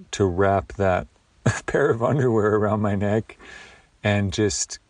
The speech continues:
in the shade, even in extreme heat, in the shade, it doesn't dry out that quickly. It really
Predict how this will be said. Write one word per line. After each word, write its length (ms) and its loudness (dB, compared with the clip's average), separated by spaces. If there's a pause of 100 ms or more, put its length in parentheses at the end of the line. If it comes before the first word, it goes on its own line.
(920)
in 160 2
the 80 2
shade, 400 2
even 600 0
in 120 2
extreme 440 0
heat, 280 0
in 120 0
the 80 2
shade, 340 0
it 120 -2
doesn't 480 0
dry 340 0
out 300 0
that 240 -2 (100)
quickly. 440 -2
It 60 -2
really 460 -2